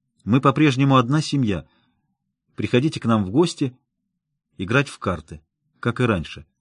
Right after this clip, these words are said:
Кармен умолкла и всхлипнула, уронив голову Бобу на плечо. Боб успокаивающе погладил её по голове. Джимми часто заморгал, а Рот просто не знал, что сказать от волнения.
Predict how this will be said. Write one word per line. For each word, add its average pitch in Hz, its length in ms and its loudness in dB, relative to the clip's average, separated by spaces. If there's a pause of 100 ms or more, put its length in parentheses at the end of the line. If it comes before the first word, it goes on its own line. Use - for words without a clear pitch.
(400)
Кармен 120 400 0
умолкла 160 560 -2
и 143 200 -2
всхлипнула, 147 600 0
уронив 104 420 0
голову 113 380 0
Бобу 87 300 -2
на 90 100 -4
плечо. - 460 -10 (400)
Боб 127 400 0
успокаивающе 123 840 -2
погладил 92 480 -4
её 80 160 -6
по 85 100 -10
голове. 76 420 -10 (680)
Джимми 196 280 4
часто 156 360 2
заморгал, 123 640 2 (160)
а 117 160 2
Рот 170 360 0
просто 147 300 -2
не 139 120 4
знал, 143 260 2
что - 220 -2
сказать 113 380 0
от 90 120 -6
волнения. 80 520 -6